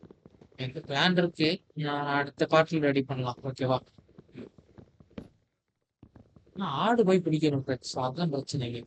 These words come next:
ஆடு கிடைக்குமா தெரியலையே. பன்னி தான் இருக்குது. பன்னி தான் இருக்குது. ஏன்னா, இங்கேருந்து போய்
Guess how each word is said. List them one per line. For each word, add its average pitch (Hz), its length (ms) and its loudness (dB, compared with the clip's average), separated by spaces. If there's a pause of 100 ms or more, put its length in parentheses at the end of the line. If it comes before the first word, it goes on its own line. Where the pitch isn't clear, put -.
(1300)
ஆடு 196 120 -2
கிடைக்குமா 147 640 0
தெரியலையே. 123 500 -2 (1400)
பன்னி 151 280 4
தான் 196 140 6
இருக்குது. 123 300 -2 (2500)
பன்னி 180 320 6
தான் 208 160 12
இருக்குது. 139 300 4
ஏன்னா, 147 220 0
இங்கேருந்து 160 400 2
போய் 160 140 4